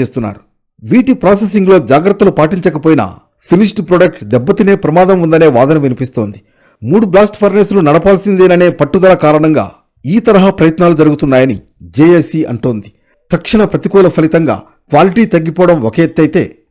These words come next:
దీర్ఘకాలంలో ఫర్నేసులు దెబ్బతినే ప్రమాదం ఉంటుందని చెబుతున్నాయి. ఒక విధంగా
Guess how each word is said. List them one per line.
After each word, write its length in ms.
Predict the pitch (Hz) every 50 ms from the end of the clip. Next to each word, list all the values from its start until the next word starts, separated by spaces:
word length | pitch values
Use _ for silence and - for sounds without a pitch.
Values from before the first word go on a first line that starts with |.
| _ - 110
దీర్ఘకాలంలో 760 | 101 185 240 240 214 233 190 214 196 190 190 185 185 185 165
ఫర్నేసులు 500 | - - 151 156 185 202 180 - 202 185
దెబ్బతినే 460 | 117 131 123 127 196 190 214 202 208
ప్రమాదం 480 | 202 - 160 151 170 175 170 185 170 151
ఉంటుందని 320 | 139 160 156 147 156 151
చెబుతున్నాయి. 460 | - 131 110 104 120 110 95 85 - _ _ _ _ _ _ _ _ - 98 127
ఒక 140 | 139 -
విధంగా 500 | 170 156 139 147 170 175 147 113 92 -